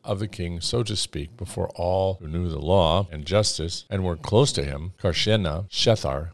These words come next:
Admatha, Tarshish, Miris, Marsena, Memucan, the seven princes of Persia and Media who had access to the king's presence and sat in the first place in the kingdom, according to the law, "What is to be done with Queen Vashti?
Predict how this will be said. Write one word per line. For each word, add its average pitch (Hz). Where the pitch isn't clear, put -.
Admatha, 85
Tarshish, 90
Miris, 90
Marsena, 85
Memucan, 92
the 101
seven 131
princes 113
of 101
Persia 117
and 90
Media 95
who 95
had 87
access -
to -
the 90
king's 82
presence 80
and 95
sat 117
in 113
the 92
first -
place 107
in 104
the 82
kingdom, 92
according 165
to 113
the 95
law, 98
"What 190
is 269
to 302
be 277
done 123
with 104
Queen 90
Vashti? 71